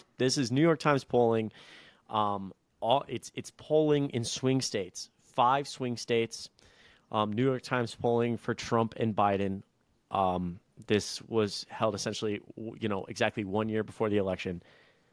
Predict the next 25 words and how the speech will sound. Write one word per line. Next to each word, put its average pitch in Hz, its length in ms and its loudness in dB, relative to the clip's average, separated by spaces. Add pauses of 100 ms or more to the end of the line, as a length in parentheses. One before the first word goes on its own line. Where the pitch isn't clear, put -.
(200)
Um, 95 400 -4 (160)
Trump 131 420 0
is 117 160 -8
ahead 117 480 -4
in 98 140 -8
five 151 640 2
of 131 100 -4
the 123 60 -4
s-, 117 80 -4
six - 580 -4
swing 117 260 2
states. - 520 -8
So - 200 -2
Nevada, 117 640 2 (600)
Trump 123 320 0
leads 120 380 -4 (120)
by 110 160 2
nine 104 260 -2
points. - 500 -16 (500)
Michigan, 160 580 2 (320)
Trump 110 300 -4
leads 110 180 -2
by 104 160 2
five 101 400 0
points. - 420 -14